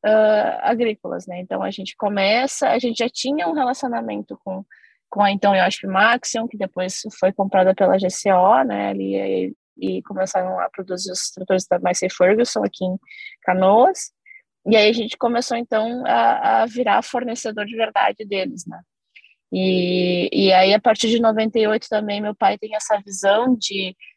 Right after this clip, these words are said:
ah, trazer maquinários diferenciados, ah, da China pra conseguir fornecer mais, tipo, de, serviços diferenciados pro cliente, né?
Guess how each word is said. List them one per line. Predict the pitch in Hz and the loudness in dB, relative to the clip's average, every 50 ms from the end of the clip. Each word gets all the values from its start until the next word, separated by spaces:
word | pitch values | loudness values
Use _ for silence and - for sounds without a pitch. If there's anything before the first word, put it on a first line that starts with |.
| _ _ - | _ _ 2
ah, | 180 185 185 185 185 | 4 6 6 6 4
trazer | - 208 208 202 190 175 180 185 208 | 4 4 4 4 4 2 2 2 4
maquinários | 220 214 208 214 - 220 202 196 185 180 185 196 202 202 190 | 4 2 0 0 -2 -2 -2 0 2 2 2 2 0 0 -2
diferenciados, | - 185 - - 202 196 190 196 - - 202 180 170 175 - - 202 214 202 - - - | -4 -6 -6 -4 -4 -4 -4 -6 -4 -2 0 2 2 2 2 2 0 -4 -6 -6 -2 2
ah, | 190 185 185 | 2 2 2
da | - 180 | 2 -2
China | 185 - - - 247 269 269 262 - | -6 -6 -6 -4 -2 -2 -2 -2 -2
pra | - 208 196 | -4 -6 -4
conseguir | - - 202 - - 196 - - 208 | -4 -6 -10 -8 -10 -10 -10 -8 -8
fornecer | 214 - 262 240 240 226 226 - - - 208 208 208 | -6 -2 -2 -2 -2 -2 -4 -6 -4 -4 -2 -2 -2
mais, | 208 196 202 240 - | 0 0 0 -2 -2
tipo, | - - - 220 - - | -4 -6 -8 -8 -8 -8
de, | 196 - - - - - | -8 -6 -6 -8 -8 -6
serviços | 202 - 233 208 202 247 247 - 262 233 | -2 0 2 2 4 2 2 2 0 0
diferenciados | 214 214 214 - 214 202 196 202 - 214 190 180 180 190 214 - | 2 0 0 0 0 0 0 0 0 2 2 2 2 0 -2 -8
pro | - - 202 | -10 -10 -8
cliente, | - - 208 208 202 202 208 262 - - - 294 | -4 -2 0 2 2 2 0 0 -4 -4 -4 -4
né? | 208 202 220 254 | -2 -2 -2 -4